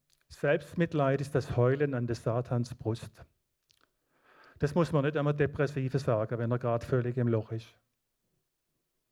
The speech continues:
Das hat mir da auch nicht geholfen. Aber es zeigt mir, bei dem Selbstmitleid, wo ich mich oft so allein fühle und um mich selber drehe,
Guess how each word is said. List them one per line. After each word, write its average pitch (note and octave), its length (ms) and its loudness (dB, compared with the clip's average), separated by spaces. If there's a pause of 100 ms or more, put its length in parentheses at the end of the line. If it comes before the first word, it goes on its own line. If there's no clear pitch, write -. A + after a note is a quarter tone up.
(380)
Das D3 200 -2
hat D3 140 -2
mir C3 140 0
da B2+ 160 0
auch C3+ 320 4
nicht C#3+ 180 -6
geholfen. A#2 420 -6 (1600)
Aber C3+ 240 -2
es C3 180 -6
zeigt E3 440 0
mir, F#3+ 260 0 (760)
bei C#3 120 -2
dem C3+ 140 -2
Selbstmitleid, D#3 920 -2
wo D3 100 4
ich C#3+ 80 2
mich D3 120 2
oft E3+ 220 -2
so D3+ 180 -4
allein D3 440 -2
fühle C#3 360 -2
und D3 100 -2
um D3 120 2
mich D3 180 2
selber F#3 360 -2
drehe, B2 440 -4